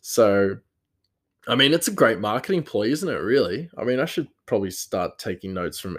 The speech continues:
E A. Uh, you know, I would listen to them if they didn't create, like,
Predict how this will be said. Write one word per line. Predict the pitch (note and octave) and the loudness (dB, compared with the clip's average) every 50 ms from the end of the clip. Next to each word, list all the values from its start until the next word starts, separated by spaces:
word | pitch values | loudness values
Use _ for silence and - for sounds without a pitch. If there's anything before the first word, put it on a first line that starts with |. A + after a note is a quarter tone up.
| - | -8
E | D#2 F2+ F2+ D#2+ | -8 -6 -4 -2
A. | D#2+ G2 A#2 G#2+ D#2+ - _ _ _ _ _ _ _ _ _ _ _ _ _ _ _ _ _ _ _ _ - - | 0 0 0 0 -2 -4 _ _ _ _ _ _ _ _ _ _ _ _ _ _ _ _ _ _ _ _ -12 -8
Uh, | D#2+ E2 C#2+ B1 | -6 -6 -6 -6
you | G1+ - G#2 | -6 -6 -6
know, | F#2+ C#2+ | -4 -2
I | B1 C2+ G#2+ | 0 4 4
would | B2+ C#3+ F3 G3 D#3 | 6 8 8 8 8
listen | D#3 D3+ D3+ - D3 | 6 4 4 4 4
to | A#2+ A2 | 6 6
them | G#2+ G#2 G#2 | 4 4 0
if | G2+ G2 - | -4 -2 -2
they | A2+ G2+ | -2 0
didn't | G#2 G#2 G2+ - | 0 -2 -4 -6
create, | - - - G2+ F2+ E2+ F2 E2 - | -10 -8 -4 -2 0 0 0 -2 -2
like, | - D#2 E2+ - | -4 -6 -6 -8